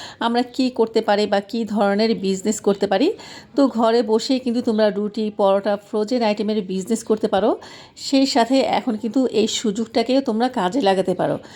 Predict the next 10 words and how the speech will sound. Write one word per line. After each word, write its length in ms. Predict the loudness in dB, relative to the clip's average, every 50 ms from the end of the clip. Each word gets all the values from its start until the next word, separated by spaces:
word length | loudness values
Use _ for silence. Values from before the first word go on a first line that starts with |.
| -20 -20 -20 -20 -6
আমি 240 | -4 0 2 2 2
বলবো 480 | 2 2 0 2 2 2 2 2 0 -2 -10 _ -20 -20 -14
সময়ের 440 | -12 -2 0 2 2 2 2 2 2
সঠিক 520 | 0 0 2 0 0 2 0 -4 -4 0 0
ব্যবহার 380 | 0 0 2 2 0 -2 0
করা, 260 | 0 0 2 2 2
এটা 280 | 2 0 -2 -2 -2 -2
কিন্তু 220 | -4 -2 -2 -2
বুদ্ধিমানের 680 | -4 -2 -2 -4 -4 -2 -2 0 2 2 2 2 0 -2
কাজ। 380 | 0 2 2 2 2 0 -4